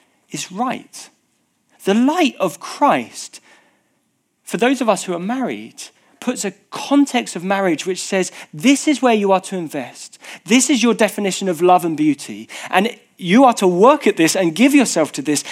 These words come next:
and you will know great satisfaction, not because everything will go the way you want it to, but because you will learn that to give is better than to receive, and to trust me in things is a great fulfillment of life."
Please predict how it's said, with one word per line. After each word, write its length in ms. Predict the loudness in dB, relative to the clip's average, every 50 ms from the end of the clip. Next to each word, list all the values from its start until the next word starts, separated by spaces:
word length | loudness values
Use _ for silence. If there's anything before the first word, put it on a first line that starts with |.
| -6 -2
and 160 | -2 2 2
you 100 | 4 4 6
will 120 | 6 6
know 220 | 6 4 4 4
great 240 | 2 2 0 0 0
satisfaction, 720 | 2 0 0 0 0 -4 -2 0 0 0 0 0 -2 -2 -2 -4 -6 0
not 220 | 4 4 4 4 4
because 260 | 2 2 2 2 4
everything 480 | 4 2 4 4 2 2 4 2 2
will 160 | 4 4 2 4
go 180 | 6 6 6
the 120 | 6 6 6
way 100 | 6 4
you 160 | 4 4 4
want 260 | 6 4 4 4 0
it 80 | -4 -8
to, 240 | -6 -4 -2 -2 -4 -6 -10 -4 0
but 140 | 0 0 0
because 320 | 0 -2 -2 -2 0 0
you 60 | 2
will 100 | 4 4 4
learn 440 | 4 4 4 6 6 6 6 6 4
that 180 | 4 2 2
to 100 | 2 0
give 280 | -2 0 0 0 0 0
is 100 | 0 0
better 260 | 2 2 2 2 2
than 180 | 2 2 2 2
to 100 | 0 -2
receive, 600 | -2 -2 -4 -2 -2 -2 -2 -2 -2 -4 -6 -8 -12 -14 -12 -4
and 160 | -2 -2 0
to 100 | 0 -2
trust 520 | -2 -2 -2 2 2 2 2 0 -2 -4 0
me 180 | 2 4 4
in 100 | 4 2 0
things 520 | 0 -2 -2 -2 -2 -2 -4 -4 -4 -6 -8 -12 -14 -4
is 180 | -2 0 2 2
a 60 | 2
great 580 | 0 0 -2 0 2 2 2 2 0 -4 -8 -12 -14 _
fulfillment 640 | -8 -6 -6 -2 0 2 2 4 4 2 0 -2 -4 -10 -10 -8
of 140 | -6 -4
life." 460 | -2 -4 -4 -4 -6 -12 -16 -20 -20